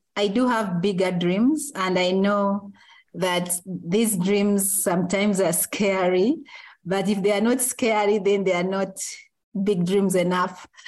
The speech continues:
So Girl Up is ten years now, and I think for me, my bigger dream is that in the next decade, we should be able to scale up our work,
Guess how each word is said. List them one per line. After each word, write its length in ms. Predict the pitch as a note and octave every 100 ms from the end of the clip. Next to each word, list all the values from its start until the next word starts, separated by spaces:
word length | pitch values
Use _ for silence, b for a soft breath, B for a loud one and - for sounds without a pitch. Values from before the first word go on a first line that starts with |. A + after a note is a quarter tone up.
| B B
So 720 | - - B3 A#3 A3 G#3+ A3 - - G3
Girl 260 | A3+ C#4 B3+
Up 180 | A#3
is 240 | A3 G3+ -
ten 280 | - G3+ G3
years 400 | F#3+ F3+ F3+ F3+
now, 580 | F3 E3 E3 E3 E3 F3
and 440 | F3+ F3 E3+ E3+ E3+ - _ _ _ _ _ _ _ _ -
I 120 | G3+
think 200 | C4+ C4+
for 80 | A3+
me, 100 | A3+
my 180 | G#3
bigger 360 | F#3+ F#3+ G3+ F#3+
dream 300 | F3+ F#3+ F#3+
is 180 | F3+ F3
that 200 | F3 F3
in 100 | F3+
the 100 | F3+
next 320 | F#3+ G#3+ - F3+
decade, 540 | G3+ G3 F#3 E3+ E3 F#3
we 80 |
should 260 | F3 F#3 F3
be 160 | F3+ F#3+
able 220 | F3+ F3
to 100 | F3
scale 440 | - - F#3+ F3+
up 180 | E3+ E3+
our 240 | F3 E3+
work, 400 | F3 E3+ E3+ -